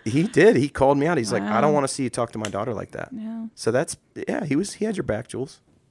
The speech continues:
Speaker 1: Yeah.
Speaker 2: I never have a doubt in my mind.
Speaker 1: Hundred percent.
Speaker 2: Always.
Speaker 1: That's a good dad right
Speaker 2: Always.
Speaker 1: there.
Speaker 2: Yeah. One of
Speaker 1: But
Speaker 2: my
Speaker 1: it, it turned
Speaker 2: favorite
Speaker 1: out
Speaker 2: people.
Speaker 1: okay.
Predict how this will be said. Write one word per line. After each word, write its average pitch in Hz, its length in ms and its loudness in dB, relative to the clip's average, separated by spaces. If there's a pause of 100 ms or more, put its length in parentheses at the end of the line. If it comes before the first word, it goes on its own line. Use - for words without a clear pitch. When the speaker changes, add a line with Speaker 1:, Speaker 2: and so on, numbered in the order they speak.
(320)
Speaker 1:
Yeah. 196 140 -4 (420)
Speaker 2:
I 190 180 0
never 180 340 4
have 160 180 -6
a 160 40 -10
doubt 156 200 -4
in - 80 2
my - 80 -2
mind. - 320 -6 (800)
Speaker 1:
Hundred 104 200 -2
percent. 143 300 -6
Speaker 2:
Always. 165 360 2
Speaker 1:
That's - 180 0
a 110 60 0
good 107 180 0
dad 127 240 4
right 107 160 2
Speaker 2:
Always. - 60 -6
Speaker 1:
there. 127 260 0 (160)
Speaker 2:
Yeah. 92 200 -12 (180)
One 240 100 -6
of 104 60 0
Speaker 1:
But 147 60 12
Speaker 2:
my 151 80 10
Speaker 1:
it, - 120 2
it 156 80 6
turned 156 240 6
Speaker 2:
favorite 120 200 10
Speaker 1:
out 101 60 6
Speaker 2:
people. 101 140 0
Speaker 1:
okay. 92 140 -4